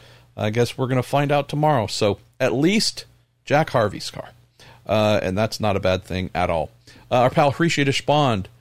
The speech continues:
as we start to wind down the show here, says, "Was listening to a certain Miami-based sports podcast. The movie Driven came up. My question, which is worse,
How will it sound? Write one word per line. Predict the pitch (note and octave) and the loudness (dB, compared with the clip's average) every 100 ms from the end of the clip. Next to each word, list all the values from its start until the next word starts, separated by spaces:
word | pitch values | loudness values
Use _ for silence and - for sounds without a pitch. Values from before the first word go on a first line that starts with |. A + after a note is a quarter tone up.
| _ _ _ - | _ _ _ -4
as | A2 G#2 | -4 -2
we | A2+ | -4
start | - B2+ A#2+ | 0 0 0
to | |
wind | G#2+ A2+ B2+ A#2+ | 0 2 2 2
down | A2+ A2 | 2 0
the | G#2+ | -2
show | - A#2 A2 | 0 2 0
here, | - G#2 G2 | 0 0 0
says, | - A#2+ A2 G#2 - _ - | 0 2 2 0 -8 _ -6
"Was | B2 A#2+ | -2 2
listening | F#3 - E3+ | 2 2 2
to | C3+ | 2
a | |
certain | - F3+ G#2 | 2 0 0
Miami-based | B2 C#3+ C3+ A#2+ B2+ | 0 2 0 0 -2
sports | - A2+ A2 | -2 -2 -2
podcast. | - G#2+ F2+ G#2 G2 - - _ - | 0 -2 0 -2 -2 -4 -12 _ -2
The | |
movie | C3+ D3+ | 2 2
Driven | G#2 C3 B2 A2+ | 0 0 0 0
came | - G2+ G2 | 0 0 -2
up. | - | 0
My | C3+ | -2
question, | - B2+ B2+ - F2+ E2+ | 0 0 0 -2 -8 -2
which | F#3+ G#3 | -2 0
is | D#3 | 0
worse, | G#2+ F#3 D3+ - - | 2 4 4 0 -8